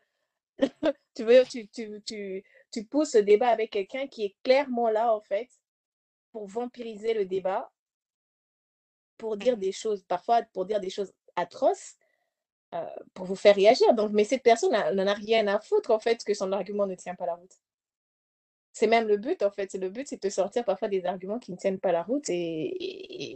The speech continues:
Speaker 1: et, et voilà. Et d'en faire, euh, <laughs> d'en faire toute une montagne. Et forcément, dans le lot, tu vas avoir des personnes qui vont commencer à adhérer à les discours à la base parce que, euh,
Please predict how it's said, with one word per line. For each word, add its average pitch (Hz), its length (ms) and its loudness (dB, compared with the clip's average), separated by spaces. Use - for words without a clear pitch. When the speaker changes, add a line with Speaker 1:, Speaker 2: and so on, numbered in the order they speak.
Speaker 1:
et, 208 40 4
et 202 40 4
voilà. 269 320 6
Et 196 200 4
d'en 180 180 2
faire, 220 300 4
euh, 180 180 8
<laughs> 285 180 4
d'en 202 300 4
faire 233 240 2
toute 233 220 -18
une 214 100 -8
montagne. 202 440 -6
Et 185 420 -10
forcément, 220 520 -2
dans 202 160 0
le 190 120 0
lot, 226 160 2
tu 196 140 -14
vas 185 120 0
avoir 190 240 -4
des 180 100 -12
personnes 233 400 -8
qui 185 120 -14
vont 185 120 -2
commencer 165 400 -4
à 190 60 4
adhérer 175 340 -4
à 185 60 2
les 175 120 -6
discours 185 480 -4
à 165 60 2
la 165 120 2
base 220 300 0
parce 160 200 -4
que, 185 100 -4
euh, - 240 -2